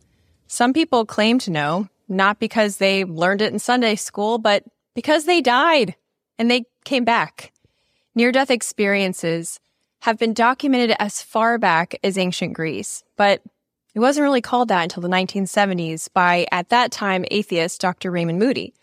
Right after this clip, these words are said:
My next guest was Doctor Moody's unlikely protege. He was raised in a scientific household with no particular religion. His interest in near-death experience was a scientific one that started when an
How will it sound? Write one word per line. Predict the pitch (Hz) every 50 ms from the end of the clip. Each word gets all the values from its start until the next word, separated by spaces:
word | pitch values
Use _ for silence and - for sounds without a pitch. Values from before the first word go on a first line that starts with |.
| _ _ _ _ _ _ _ _ _ -
My | 202 202
next | 208 220 233 - - - -
guest | 220 196 196 214 - -
was | 214 190 190 -
Doctor | 214 196 202 - 220 208
Moody's | 196 190 190 190 190 - - -
unlikely | - 285 381 403 359 311 311 311 320 320 320 339 330
protege. | - - 190 - 123 160 - - - - - - _ _ _
He | - 247
was | 240 220
raised | 233 220 220 220 -
in | 220 202
a | 196
scientific | - - 214 226 233 269 247 277 254
household | - - 196 196 - - - 208 208 190
with | 190 190 - 202
no | 196 220 254
particular | - 381 - 302 254 254 233 214 202 185
religion. | 185 175 165 160 156 160 151 156 185 233 _ _ _ _ _ _ _ _ _ _ _
His | - 247 226 208 196
interest | - 226 226 - - 233 226 220 - - -
in | 220 208 208 208 196 -
near-death | 214 214 214 214 214 208 202 -
experience | 196 - - - - 214 202 202 196 196 190 - -
was | 196 185 180 180 180 175 - _ _ _ _ _ _ -
a | 262 262
scientific | - 349 359 370 339 381 392 - 247 - -
one | 151 151 117 101 - 220 220
that | 214 196 190 - _ -
started | - - - 240 233 240 247 247 240
when | 226 208
an | 202 196